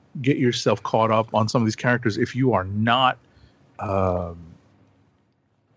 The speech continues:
if you're not as familiar with the Filoni side of the Star Wars universe as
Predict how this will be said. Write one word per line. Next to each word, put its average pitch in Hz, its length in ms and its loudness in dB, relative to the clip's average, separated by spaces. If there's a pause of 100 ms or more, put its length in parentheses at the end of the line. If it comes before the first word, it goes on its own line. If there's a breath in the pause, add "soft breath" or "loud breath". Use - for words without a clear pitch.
(120)
if - 180 -8
you're 123 120 2
not 127 520 2
as 101 140 0
familiar 120 560 2
with 107 140 0
the 110 60 -6
Filoni 117 720 0
side 98 440 0
of 104 460 0
the 101 240 2
Star 104 300 0
Wars 95 220 0
universe 92 480 -2
as 82 560 0